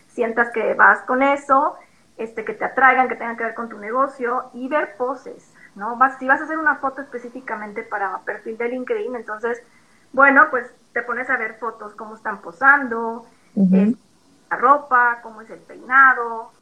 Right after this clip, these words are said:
Speaker 2: Sí.
Speaker 1: todo eso.
Speaker 2: Mira, acá tengo, tengo una pregunta, perdón, que
Speaker 1: Ajá.
Speaker 2: dice que si hay tipos de retratos.
Speaker 1: ¿Cómo?
Speaker 2: Que si
Speaker 1: Hay
Speaker 2: hay tipos de retratos, o sea, me imagino que sí hay diferentes opciones de, de retratos.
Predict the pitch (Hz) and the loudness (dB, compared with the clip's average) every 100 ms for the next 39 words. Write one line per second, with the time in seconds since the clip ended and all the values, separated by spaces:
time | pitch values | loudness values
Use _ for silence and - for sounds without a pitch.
0 | _ - 190 170 180 - _ _ _ _ | _ -12 -8 -6 -8 -12 _ _ _ _
1 | - - _ - 214 220 - 196 196 233 | -20 -20 _ 0 4 4 2 0 0 0
2 | 254 - _ - 214 240 277 285 254 160 | -2 -6 _ -2 0 0 0 -2 -2 -4
3 | 160 170 175 170 160 156 160 - - 185 | -4 -2 0 0 -2 -6 -10 -14 -4 -2
4 | 175 175 - 226 220 208 190 175 196 214 | 0 -2 -2 -2 0 0 2 2 2 0
5 | 233 254 - 190 170 160 190 190 - - | -2 -2 0 0 0 0 0 -2 -4 -12
6 | - - _ _ _ _ _ _ _ _ | -14 -18 _ _ _ _ _ _ _ _
7 | _ _ _ _ _ _ _ - 185 - | _ _ _ _ _ _ _ -10 -10 -14
8 | _ _ _ _ _ _ _ _ - 190 | _ _ _ _ _ _ _ _ -6 -2
9 | 196 185 208 240 277 277 240 202 196 139 | 2 2 2 2 2 2 2 2 2 -2
10 | 170 185 185 170 185 190 208 226 - 202 | -4 -4 -2 -2 -2 -2 -2 -4 -2 0
11 | 190 220 202 202 196 196 196 - 196 196 | 0 0 -2 -2 -6 -6 -6 -2 0 2
12 | 180 170 - 180 175 - - - - - | 0 -2 -4 -4 -4 -4 -4 -6 -12 -16